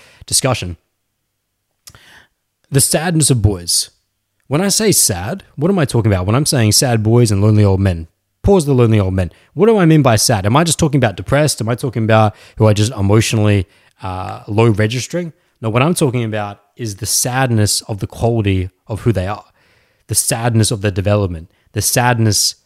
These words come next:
of their ability to communicate on an emotional level with a feminine being. That's what I'm talking about when I say sad boys. The sadness in what, in which they lack the ability to provide a safe space for a girl, to make a girl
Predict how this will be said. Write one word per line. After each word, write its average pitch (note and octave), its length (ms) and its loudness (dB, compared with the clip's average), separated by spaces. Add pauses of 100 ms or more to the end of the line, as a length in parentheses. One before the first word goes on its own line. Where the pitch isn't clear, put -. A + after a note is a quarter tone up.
of G2+ 160 -8
their G#2+ 200 2
ability G2+ 500 2
to - 140 -6
communicate A2 580 0
on G#2+ 100 -8
an G2 80 -4
emotional G#2 400 -2
level G2+ 220 -2
with F#2 180 -4
a F#2 160 -2
feminine G2 460 0
being. G2 300 -2 (640)
That's - 120 -14
what C3+ 60 -6
I'm B2+ 60 -4
talking A#2+ 180 -2
about G#2+ 160 2
when G#2 80 0
I G#2 60 0
say G2+ 160 -2
sad F#2+ 320 -4
boys. G#2 400 -8 (320)
The A2 80 -16
sadness C#3+ 760 0 (140)
in A#2 220 0
what, - 560 -4
in G#2+ 320 0
which C3+ 340 0
they A#2+ 320 2
lack A2 540 -2 (540)
the A2 200 2
ability G#2+ 640 4 (320)
to B2 100 -2
provide A2 360 0
a F#2+ 40 -6
safe A2 300 -4
space G#2+ 420 -6
for G2 200 -12
a G2 80 -14
girl, G2+ 340 -14 (360)
to A2 100 -8
make G#2 160 -2
a G2+ 80 0
girl F#2+ 580 2